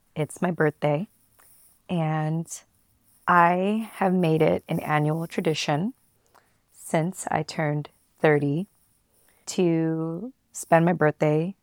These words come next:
my actual birthday, by myself. It's an opportunity to just turn off all notifications. Yes, my husband is aware exactly where I am. <laughs> Made sure to prep him, and I've been doing this for six years now.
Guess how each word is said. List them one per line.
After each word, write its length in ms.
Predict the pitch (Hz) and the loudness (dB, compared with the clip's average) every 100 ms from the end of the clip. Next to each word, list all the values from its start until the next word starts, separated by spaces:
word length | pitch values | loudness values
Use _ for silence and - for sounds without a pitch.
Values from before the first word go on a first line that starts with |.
| _ | _
my 80 | 165 | 0
actual 380 | 156 160 - 151 | 2 2 0 -4
birthday, 560 | 139 139 143 143 175 - _ _ _ _ - | -2 -4 -4 -4 -6 -12 _ _ _ _ -6
by 200 | 139 151 | -4 -2
myself. 600 | 147 151 - - - _ _ _ _ _ _ _ _ | -4 -2 -2 -2 -6 _ _ _ _ _ _ _ _
It's 440 | 170 160 - - - | 0 0 0 -14 -14
an 140 | - 160 | -4 0
opportunity 840 | 151 - - - 151 147 151 156 | 0 0 -8 -4 -2 0 -2 -4
to 680 | - - 151 147 147 147 151 - _ _ _ _ | -8 -6 -4 -2 -2 -4 -6 -12 _ _ _ _
just 200 | - 156 | -8 -8
turn 220 | - 165 151 | -2 0 2
off 240 | 151 - | 0 -2
all 220 | - 151 | 0 2
notifications. 1160 | 156 156 165 - - 143 - 143 151 156 - - _ _ _ _ | 4 0 -2 -6 -4 -4 -4 -4 -4 -8 -12 -20 _ _ _ _
Yes, 320 | - 170 156 - | 4 6 6 4
my 80 | |
husband 340 | 160 156 147 156 | 2 2 0 -2
is 120 | 156 | 0
aware 420 | 160 151 147 156 - | 0 2 2 0 -6
exactly 440 | 143 143 135 160 | 0 2 2 0
where 160 | 147 156 | 0 0
I 60 | |
am. 300 | 170 - 165 - 185 - _ | -2 -8 -10 -4 -6 -6 _
<laughs> 400 | 254 - - _ | 0 2 -6 _
Made 200 | 175 165 | 2 4
sure 80 | 180 | 2
to 80 | 165 | 0
prep 300 | - 156 - | 2 2 4
him, 260 | 139 175 - | 0 -2 -2
and 340 | 143 143 143 - _ _ _ _ - | 0 0 -4 -10 _ _ _ _ -2
I've 100 | 147 | -2
been 120 | 147 | 0
doing 240 | 151 147 | 0 0
this 180 | 147 - | 0 -4
for 400 | - 151 139 139 | -6 0 2 0
six 420 | 143 - 185 - | -4 -6 -6 -2
years 280 | 196 170 156 | 0 2 2
now. 320 | 147 139 196 | 2 2 0